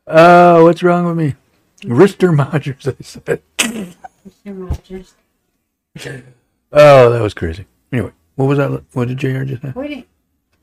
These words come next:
Speaker 1: Babe, comments.
Speaker 2: Oh, when Nickelodeon was the best show for kids,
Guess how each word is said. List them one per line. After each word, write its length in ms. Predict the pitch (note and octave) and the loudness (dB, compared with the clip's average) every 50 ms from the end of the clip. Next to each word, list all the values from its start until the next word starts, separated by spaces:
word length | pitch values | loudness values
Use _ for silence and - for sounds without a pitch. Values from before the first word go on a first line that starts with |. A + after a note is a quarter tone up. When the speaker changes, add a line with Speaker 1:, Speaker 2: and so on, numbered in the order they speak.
| _ _ | _ _
Speaker 1:
Babe, 200 | B2+ B2+ G#2+ - _ _ - _ | -2 -2 -2 -2 _ _ -20 _
comments. 440 | - B2+ B2 A#2 A2 G#2 _ - _ _ _ _ _ _ _ _ _ _ _ _ | -4 -2 -2 -2 -4 -8 _ -20 _ _ _ _ _ _ _ _ _ _ _ _
Speaker 2:
Oh, 160 | A#3 A#3 - | -14 -14 -14
when 300 | G#3 B3 B3 A#3+ A#3 A#3+ | -14 -14 -14 -12 -12 -12
Nickelodeon 1120 | C#4 C4+ _ _ C4+ C4 B3+ B3 A#3+ A#3+ A#3 B3 B3+ B3 B3+ B3+ B3+ B3 B3 A#3+ A#3+ A#3+ | -14 -16 _ _ -10 -10 -8 -8 -10 -8 -8 -8 -10 -10 -14 -18 -16 -16 -14 -14 -14 -14
was 260 | A#3+ A#3+ A#3+ A#3 - _ | -12 -12 -14 -14 -16 _
the 180 | _ A#3+ A3 | _ -18 -18
best 320 | G3+ _ G#3+ G#3+ A3 - - | -16 _ -16 -16 -16 -18 -18
show 220 | - A3+ A3+ A3+ | -16 -16 -16 -16
for 160 | A3+ _ A3+ | -16 _ -20
kids, 460 | G3+ _ _ A#3 A#3 A3+ G#3+ G#3+ _ | -20 _ _ -16 -16 -16 -18 _ _